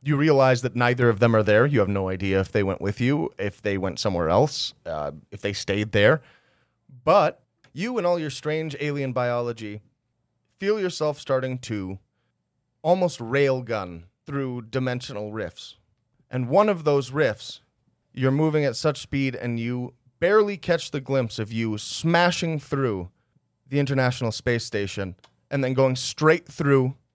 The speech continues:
the backside and smashing into White Hills, Arizona.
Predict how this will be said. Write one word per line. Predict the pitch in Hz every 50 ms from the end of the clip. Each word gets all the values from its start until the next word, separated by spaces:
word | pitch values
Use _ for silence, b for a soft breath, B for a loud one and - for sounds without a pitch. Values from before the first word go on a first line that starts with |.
| _ _ _ _ _ _ _
the | 131 127
backside | 123 135 131 131 131 - - - 127 117 110 104 101 101 104 - _ _ _ _ _ _ _
and | - 127 127
smashing | - - 156 151 135 139 131 - 139 127
into | 120 113
White | 107 113 113 104 98
Hills, | 110 110 104 101 110
Arizona. | 104 104 101 98 92 101 98 95 87 87 85